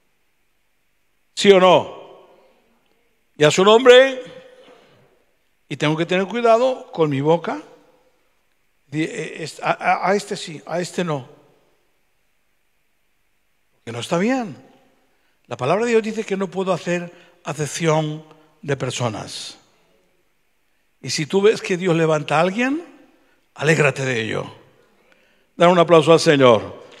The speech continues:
Alégrate de ello. En el nombre de Jesús de Nazaret. Y a su nombre,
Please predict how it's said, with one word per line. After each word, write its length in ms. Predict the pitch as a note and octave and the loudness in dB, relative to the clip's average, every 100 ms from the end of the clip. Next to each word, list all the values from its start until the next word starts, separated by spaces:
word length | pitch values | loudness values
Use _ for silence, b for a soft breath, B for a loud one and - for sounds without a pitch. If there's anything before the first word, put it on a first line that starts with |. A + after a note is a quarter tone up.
| - - | -10 0
Alégrate 680 | C#3 F3 A3 G#3+ F#3+ G3 | 4 6 6 4 2 2
de 220 | F#3 F#3 F3 | 2 4 4
ello. 240 | C#3 A2+ G2 - - - - - - - | 2 0 -2 -14 -16 -16 -16 -16 -16 -4
En 140 | C#3 F#3 | 2 4
el 180 | F#3 | 4
nombre 440 | G#3+ D4 C#4+ C4 A3+ | 10 10 10 8 4
de 100 | G#3 | 4
Jesús 340 | G3+ - A3 | 4 2 4
de 80 | G#3 | 4
Nazaret. 500 | G3+ E3+ D#3+ D3 G#2+ - - - - - - - - - | 4 4 6 4 2 -4 -16 -18 -18 -18 -18 -18 -14 4
Y 60 | E3+ | 6
a 80 | F3 | 6
su 140 | A3 | 6
nombre, 760 | B3 C#4 C#4 C#4+ C#4+ D4 D4 | 8 8 10 10 12 12 8